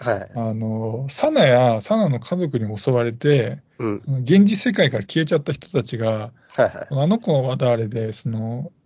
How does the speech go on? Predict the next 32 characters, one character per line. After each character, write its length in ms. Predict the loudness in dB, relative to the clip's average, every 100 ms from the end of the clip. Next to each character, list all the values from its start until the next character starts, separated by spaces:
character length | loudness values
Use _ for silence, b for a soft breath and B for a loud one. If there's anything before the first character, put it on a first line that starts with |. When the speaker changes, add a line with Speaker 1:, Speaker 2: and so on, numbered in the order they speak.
| -6
Speaker 2:
の 180 | -4 2
エ 100 | 6
ン 80 | 6
ド 140 | 6
ロ 160 | 6 4
ー 60 |
ル 60 | 2 -2
で 80 |
ま 140 | -2 0
た 160 | 2
そ 140 | 2 4
の 240 | 4 2 2
現 180 | 4 4
実 220 | 2 0
の 60 |
世 120 | 0 4
界 100 | 6
に 60 |
戻-、 100 | 6
Speaker 1:
あ 320 | 6 4 0
ー。 40 | 0
Speaker 2:
戻 120 | 2
っ 20 |
て 100 | 2
き 80 | -2
ち 80 | -2
ゃ 40 |
う 40 | -4
ん 40 |
だ 80 | -6
よ 40 |
ね。 180 | -10 -12